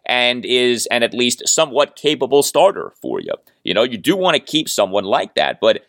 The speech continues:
that is not a franchise quarterback. And by and large, in the N F L, in today's N F L, you win with a franchise quarterback. You do things in postseasons with franchise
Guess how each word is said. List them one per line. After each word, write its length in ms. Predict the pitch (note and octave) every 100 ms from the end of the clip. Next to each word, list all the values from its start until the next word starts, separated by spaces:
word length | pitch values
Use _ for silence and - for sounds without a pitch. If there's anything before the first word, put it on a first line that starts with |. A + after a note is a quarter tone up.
| _ -
that 200 | C#3+ C4
is 180 | G3+
not 320 | A#2+ A2 A2 -
a 140 | G#2+
franchise 840 | G#2 - F#2 F#2 G#2+ D2 C#2 E2 -
quarterback. 680 | - F3+ B3 - G1+ G1+ -
And 140 | - _ _
by 200 | G2+ C#3+
and 160 | A3+ D3
large, 460 | G2 F2+ G2 -
in 160 | - A#2+
the 160 | C3+ A#2
N 100 | A2+
F 220 | B2 D#2+
L, 260 | C2+ D2
in 200 | - G2
today's 520 | - F2+ D#2+ D3+ G#3 G2+
N 140 | C#2
F 240 | C#2+ -
L, 340 | G1+ G1+ A1+ _ _
you 240 | - G2+ F#3+
win 640 | F3 A3+ F#3+ E2 E2+ - _ _
with 180 | - G#2
a 140 | G#2 G#2
franchise 960 | - E2 E2+ G2 - B1+ A#1 C#2 - _ _
quarterback. 680 | - F#3+ G#3+ G#2+ - G#1 - _ -
You 180 | B2
do 300 | G3+ B2 B3
things 500 | C4+ B3 G#2 F#2+ A#2+
in 200 | - A#2
postseasons 920 | - G3 A#3+ - D#2 D2 A#1 A#1 C2+ - _ _ -
with 200 | C3+ C#3
franchise 1000 | - - F#2 G2 F#2+ C#2+ C2+ B1+ C2